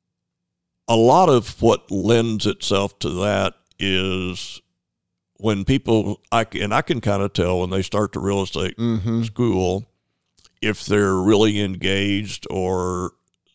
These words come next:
Speaker 1: sometimes they get in and go, "Wow, I didn't know you had to know all this stuff."
Speaker 2: <laughs> Yeah, it's a little over my head.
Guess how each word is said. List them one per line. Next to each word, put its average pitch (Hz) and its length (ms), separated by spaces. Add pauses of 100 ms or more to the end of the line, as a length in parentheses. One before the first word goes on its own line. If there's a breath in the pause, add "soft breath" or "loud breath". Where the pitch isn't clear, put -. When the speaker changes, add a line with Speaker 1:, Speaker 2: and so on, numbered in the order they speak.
(120)
Speaker 1:
sometimes 120 680
they 101 160
get 95 220
in 104 220
and 95 180
go, 92 340
"Wow, 92 300
I 90 80
didn't 95 260
know 95 140
you 90 160
had 95 180
to - 80
know 90 220
all 82 200
this - 200
stuff." - 720
Speaker 2:
<laughs> 254 520
Yeah, 160 220
it's 165 80
a 175 100
little 175 280
over 156 240
my 135 220
head. 123 500